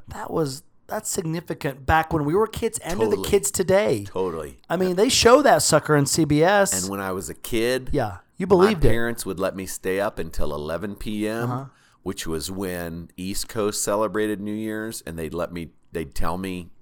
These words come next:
Speaker 2: it was New Year's,
Speaker 1: Yeah.
Speaker 2: and we would bang pots and pans
Speaker 1: Oh, the pots and pans.
Speaker 2: and then go to bed. But then once I figured it out, I was like,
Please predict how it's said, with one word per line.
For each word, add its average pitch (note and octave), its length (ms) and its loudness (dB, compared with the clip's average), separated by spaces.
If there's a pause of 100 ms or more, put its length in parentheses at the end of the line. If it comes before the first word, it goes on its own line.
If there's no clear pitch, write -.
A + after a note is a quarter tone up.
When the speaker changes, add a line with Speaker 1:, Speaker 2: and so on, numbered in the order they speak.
(240)
Speaker 2:
it D2 180 -12
was E2+ 160 -8
New E2 140 -8
Year's, G2 680 -4
Speaker 1:
Yeah. G#2+ 140 -14 (120)
Speaker 2:
and F2 140 -10
we G#2 120 -4
would C#2+ 240 -10
bang G2 300 -8
pots F#2+ 340 -2
and - 120 -10
pans F2 380 -6
Speaker 1:
Oh, B3+ 320 2
the A#3 80 0
pots B3 240 0
and B3+ 120 -8
pans. B3+ 680 2
Speaker 2:
and G2 180 -4
then F#2+ 200 -8
go F2 160 -4
to F2 80 -6
bed. B1 440 -12 (440)
But - 220 -4
then A2 180 -4
once A2+ 200 -4
I G#2 120 2
figured A2 360 -4
it A2 120 0
out, A#2+ 280 0
I G2 60 2
was F#2 240 -2
like, E2 220 -4